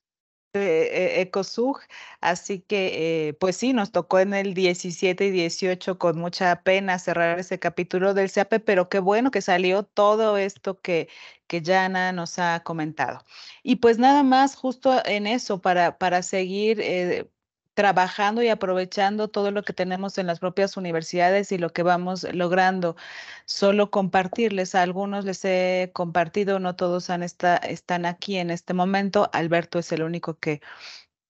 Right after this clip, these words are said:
que sí, de los que he compartido la información sobre la Cátedra unesco, que está aquí, aquí presente, justo en eso, para ir potenciando y vinculando de una manera muchísimo más potente y más fuerte, pues, lo que se hace desde las universidades jesuitas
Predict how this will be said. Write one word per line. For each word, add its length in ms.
que 180
sí, 600
de 120
los 200
que 200
he 80
compartido 520
la 80
información 540
sobre 240
la 100
Cátedra 500
unesco, 440
que 100
está 220
aquí, 580
aquí 220
presente, 540
justo 340
en 100
eso, 280
para 280
ir 180
potenciando 880
y 100
vinculando 880
de 100
una 280
manera 400
muchísimo 580
más 280
potente 800
y 140
más 320
fuerte, 560
pues, 300
lo 80
que 160
se 200
hace 280
desde 260
las 220
universidades 720
jesuitas 760